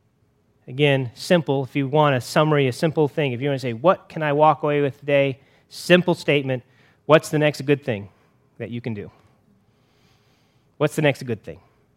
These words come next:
Think about what's the next good thing that you need to do right now in your relationships. That's maybe a simple way to think about it. I've given you a lot of other questions to hopefully reflect on as well when we talk about genuine love.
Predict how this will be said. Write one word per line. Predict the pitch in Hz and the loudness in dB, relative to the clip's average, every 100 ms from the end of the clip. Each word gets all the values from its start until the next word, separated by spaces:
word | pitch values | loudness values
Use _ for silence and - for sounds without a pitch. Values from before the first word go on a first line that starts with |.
| _ _ _ _ _ _ _ _ _ | _ _ _ _ _ _ _ _ _
Think | 165 139 | 0 2
about | 123 107 | -2 -2
what's | 127 139 | -2 -2
the | 147 | -2
next | 135 120 135 | -4 -4 -6
good | 123 | -8
thing | - 117 | -6 -8
that | 113 | -6
you | 120 | -6
need | 117 | -6
to | 110 | -8
do | 113 | -10
right | 107 107 | -8 -10
now | 107 80 - _ _ _ | -10 -18 -20 _ _ _
in | 113 | -12
your | 113 110 | -10 -8
relationships. | 110 110 104 92 - - - - _ _ _ _ _ _ _ _ | -6 -6 -8 -12 -14 -16 -20 -20 _ _ _ _ _ _ _ _
That's | 135 139 - | 2 2 2
maybe | 135 139 120 | -2 0 -2
a | 110 | -4
simple | - 143 120 113 | -4 -2 -2 -2
way | 120 117 | -2 -2
to | |
think | 107 135 | -4 -4
about | 120 117 127 | -4 -4 -2
it. | |
I've | 120 117 | -2 -2
given | 131 120 | -2 -4
you | 117 | -4
a | |
lot | 120 117 | -4 -4
of | 113 | -4
other | 120 | -6
questions | 117 - 123 131 117 | -4 -4 -4 -10 -10
to | 113 | -10
hopefully | 127 120 127 | -10 -8 -10
reflect | 117 110 135 - | -10 -4 -4 -2
on | 123 117 | -6 -6
as | 110 | -4
well | 135 147 127 | 2 2 2
when | 117 | -4
we | 120 | -6
talk | 131 123 | -4 -4
about | 117 117 110 | -4 -6 -6
genuine | 131 123 117 110 | -6 -6 -8 -6
love. | 123 117 104 | -4 -4 -6